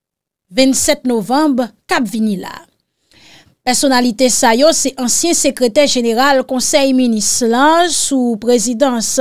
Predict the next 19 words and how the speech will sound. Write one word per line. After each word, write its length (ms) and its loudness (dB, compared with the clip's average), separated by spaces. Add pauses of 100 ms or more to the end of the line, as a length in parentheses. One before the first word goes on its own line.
Jovenel 520 2
Moïse, 680 2 (640)
Rénal 760 2
Lubéris, 800 -2 (240)
ancien 720 0 (280)
conseiller 520 2
chef 340 -2
l'État, 640 0
Esther 1000 -2
Antoine, 800 2 (400)
ancien 420 2
ministre 640 2 (220)
intérieur, 960 2 (100)
qui 100 -6
c'est 220 0
lui, 360 2 (220)
Edner 520 2
Gonzague 560 -2
Dey, 420 4